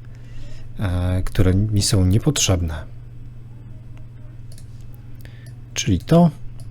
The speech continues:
i to, i to. Przy tym rysunku również. To, to i to. Dobra. I zobaczcie teraz. Mamy taki rysunek.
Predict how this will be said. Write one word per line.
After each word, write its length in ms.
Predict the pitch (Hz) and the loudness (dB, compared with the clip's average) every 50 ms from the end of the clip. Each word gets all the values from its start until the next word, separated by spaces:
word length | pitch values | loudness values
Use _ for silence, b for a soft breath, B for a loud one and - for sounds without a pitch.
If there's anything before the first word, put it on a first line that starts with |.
| - - - - - - - - - - - - - 95 | -12 -14 -14 -14 -14 -14 -14 -14 -14 -14 -14 -10 -10 -10
i 40 | |
to, 360 | - - - 123 127 131 135 131 - - - - - - - - | -6 0 4 6 8 8 6 6 2 -4 -10 -14 -14 -14 -14 -2
i 120 | - 180 - | 0 0 0
to. 220 | - - 78 71 - - - - - - - - - B B B B B B B B B B B B - - - - - - - - - - | 0 -2 -6 -6 -6 -10 -14 -14 -14 -14 -16 -16 -14 B B B B B B B B B B B B -18 -18 -18 -16 -16 -16 -14 -14 -6 2
Przy 220 | - - - 107 | 4 6 6 6
tym 460 | 92 - - - 98 101 117 139 156 156 | 4 4 2 4 4 6 6 6 6 4
rysunku 560 | 135 101 - - 104 90 85 - - 170 170 | 4 2 0 0 0 0 0 2 4 6 8
również. 600 | 151 107 87 85 76 - - - - - - - - - - - - - - - - - - | 8 8 6 2 -2 -4 -4 -6 -6 -6 -8 -10 -14 -14 -14 -14 -14 -14 -14 -14 -14 -14 -4
To, 200 | - 98 98 135 143 - | 0 0 2 2 0 -4
to 320 | - - 110 104 92 107 123 - - - - - - - - - - - - - - - - - - - - - - - | -4 -2 0 0 2 0 0 -2 -6 -12 -16 -16 -16 -16 -16 -16 -16 -16 -16 -16 -14 -14 -14 -16 -16 -16 -16 -16 -12 2
i 140 | - 160 156 | 4 4 4
to. 220 | - - - 78 - - - - - - - - - - - - - - - - - - - - - - - - - - - - | 4 0 -4 -4 -4 -8 -12 -12 -12 -10 -10 -10 -10 -12 -14 -14 -14 -14 -14 -14 -16 -16 -16 -16 -16 -16 -16 -16 -16 -8 -2 0
Dobra. 560 | - 82 78 76 80 87 98 113 135 175 202 202 - - - - - - - - - - - - - - - - | 0 2 2 2 4 6 6 8 8 8 6 4 0 -6 -12 -14 -14 -14 -14 -14 -16 -16 -16 -14 -14 -14 0 4
I 120 | 170 190 180 | 4 6 6
zobaczcie 520 | 139 120 90 80 76 - - - 147 156 | 6 6 4 4 0 -4 0 0 0 2
teraz. 440 | - 127 92 82 71 - - - - - - - B B B B B B B B B B - | 4 2 2 2 0 -2 -4 -6 -10 -14 -16 -16 B B B B B B B B B B 4
Mamy 280 | 113 110 104 95 90 | 6 8 8 8 6
taki 380 | 85 - - 104 - - - 92 | 4 4 4 4 4 4 2 2
rysunek. 760 | 87 82 - - 92 82 82 95 120 170 180 - - - - | 4 2 2 0 0 2 4 4 4 4 4 0 -4 -10 -14